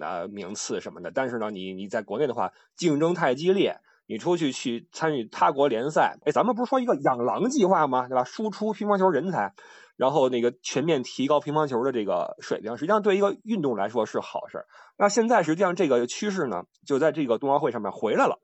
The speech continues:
代表中国去参赛。你可以大大方方地说，我就是为了这个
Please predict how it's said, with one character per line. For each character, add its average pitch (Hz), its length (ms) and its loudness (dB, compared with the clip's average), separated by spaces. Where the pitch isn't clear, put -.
代 165 100 4
表 98 120 0
中 208 200 -4
国 117 140 2
去 90 340 -10
参 107 280 -8
赛。 92 180 -4
你 151 120 0
可 233 120 2
以 - 20 0
大 247 220 2
大 226 60 6
方 240 140 4
方 262 120 4
地 226 100 6
说， 190 200 6
我 135 200 2
就 190 120 4
是 180 80 4
为 175 160 6
了 131 240 6
这 131 120 0
个 113 540 2